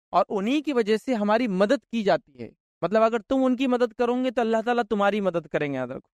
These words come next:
तो अगर किसी समाज में, किसी घर में, किसी वालिदैन को, किसी घर में ऐसा बच्चा है, तो पहले तो परेशान ना हो कि ये बच्चा हमारे लिए क्यों, बल्कि ये आपको रोज़ी देने का जरिया बनेगा, लाने का, और ये आपकी अल्लाह ताला की तरफ से मदद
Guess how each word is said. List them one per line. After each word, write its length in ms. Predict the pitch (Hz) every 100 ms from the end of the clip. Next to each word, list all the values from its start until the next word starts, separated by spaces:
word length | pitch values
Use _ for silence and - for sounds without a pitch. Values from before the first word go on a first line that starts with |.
| _ _ _ -
तो 40 |
अगर 180 | 180 240
किसी 300 | 226 240 269
समाज 380 | 247 202 180 165
में, 120 | 165
किसी 320 | - - 269
घर 200 | 214 196
में, 160 | 175 160
किसी 300 | 202 220 254
वालिदैन 480 | 208 190 185 180 151
को, 220 | 156 135
किसी 500 | _ _ 202 - 262
घर 180 | 214 226
में 120 | 220
ऐसा 220 | 196 233
बच्चा 360 | 180 - 240 196
है, 160 | 131 - _ _
तो 80 | 208
पहले 260 | 196 202 233
तो 160 | 277
परेशान 460 | 233 208 190 233 240
ना 100 | 247
हो 120 | 247
कि 120 | 233
ये 160 | 247 247
बच्चा 280 | 208 - 233
हमारे 240 | 196 214
लिए 180 | 233 233
क्यों, 260 | - 180 117 _ _ _ _ _ _ _
बल्कि 300 | 151 190 -
ये 220 | 233 214 254
आपको 580 | 202 196 190 - 247
रोज़ी 300 | 208 180 202
देने 260 | 220 240 240
का 100 | 233
जरिया 280 | 214 214 240
बनेगा, 360 | 220 233 240
लाने 300 | 220 202 220
का, 180 | 220 240
और 200 | 202 190
ये 160 | 180 233
आपकी 460 | 220 208 185 233
अल्लाह 220 | 214 202 202
ताला 260 | 208 214
की 100 | 220
तरफ 220 | 208 214
से 120 | 240 220
मदद 260 | 185 202